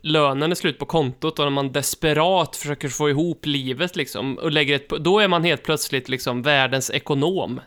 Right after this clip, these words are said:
eh, och kan räkna ut exakt hur man ska gå plus minus noll och hur man ska ha råd med det ena och andra. Men det kan man inte mitt i månaden. Precis så är ju Tottenham, reagerar ju vi när vi släpper in ett mål. Då vet vi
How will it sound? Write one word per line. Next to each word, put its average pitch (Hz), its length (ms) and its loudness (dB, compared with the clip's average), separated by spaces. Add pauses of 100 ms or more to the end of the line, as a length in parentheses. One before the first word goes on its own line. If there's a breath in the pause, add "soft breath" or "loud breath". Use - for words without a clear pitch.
eh, 143 180 2
och 147 200 -2
kan 139 320 0
räkna 143 380 0
ut 135 120 0
exakt - 520 -4
hur 165 100 0
man 156 220 0
ska - 120 -4
gå 156 120 -2
plus 127 300 -2
minus 139 260 0
noll 120 160 0
och 123 60 -2
hur 131 60 0
man 131 140 0
ska 139 120 -4
ha 139 40 0
råd 120 260 -2
med 127 140 0
det 135 40 4
ena 131 220 2
och - 80 -4
andra. 135 240 -4 (280 loud breath)
Men 151 80 -2
det 165 80 4
kan 170 180 4
man 151 140 4
inte 147 140 -2
mitt 156 240 -2
i 185 40 -2
månaden. 156 240 0
Precis 262 360 2
så 170 180 4
är 151 80 6
ju 139 120 4
Tottenham, 135 440 -2
reagerar 139 400 2
ju 135 60 2
vi 127 180 0
när 120 80 0
vi 123 120 -2
släpper 127 280 -6
in 123 60 -2
ett 120 100 -8
mål. 160 240 -2 (200 loud breath)
Då 240 300 4
vet 269 320 2
vi 147 220 0